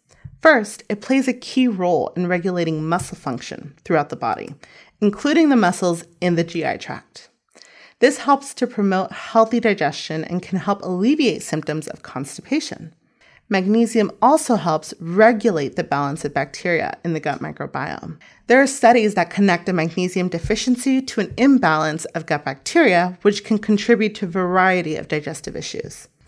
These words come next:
And lastly, magnesium is essential for the production of enzymes that help break down food in the gut. So without adequate magnesium, the body may not be able to produce enough digestive enzymes, which can lead to poor digestion.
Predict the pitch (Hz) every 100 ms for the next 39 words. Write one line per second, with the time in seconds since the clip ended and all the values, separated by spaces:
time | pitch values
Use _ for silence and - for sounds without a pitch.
0 | - 208 214 240 302 302 - - 180 185
1 | 202 202 226 214 - 196 - - 262 254
2 | - - - 180 175 202 190 - 208 180
3 | - 311 415 - 135 - - - - -
4 | - 190 214 - - 190 220 214 196 185
5 | 175 - 277 185 165 - 160 156 - 208
6 | - - _ _ _ - - - - 226
7 | 196 196 214 269 - 175 165 165 175 165
8 | 147 156 156 151 160 160 190 196 214 190
9 | 185 208 233 220 - 196 185 208 220 156
10 | - - 185 180 165 - 170 170 233 254
11 | 175 143 135 - 147 143 - 151 165 -
12 | 196 - 208 190 185 190 - - 156 151
13 | - - - - 160 -